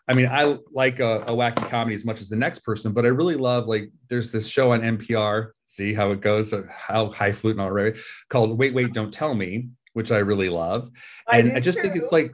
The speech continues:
Speaker 1: I just think that's really interesting, and sort of it's comedy, but it's about the news and it's, like, this sort of thing. And,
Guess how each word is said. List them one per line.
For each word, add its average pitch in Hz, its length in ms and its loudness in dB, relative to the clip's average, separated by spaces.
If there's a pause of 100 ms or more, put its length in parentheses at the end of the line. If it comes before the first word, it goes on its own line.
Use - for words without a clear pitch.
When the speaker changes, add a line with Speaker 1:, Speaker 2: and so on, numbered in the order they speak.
(140)
Speaker 1:
I 151 80 -4
just 160 120 -8
think 170 140 0
that's 135 220 -6
really 131 220 4
interesting, 120 680 -2
and 101 180 -2
sort 110 160 -4
of 104 80 -4
it's - 400 -10
comedy, 143 460 0
but 131 120 2
it's 110 100 -6
about 98 160 -6
the 107 80 -2
news 131 580 0
and 104 100 -2
it's, 98 160 -8
like, 101 200 -8
this 127 180 -2
sort 123 140 0
of 117 120 -2
thing. 117 280 2
And, 101 240 -2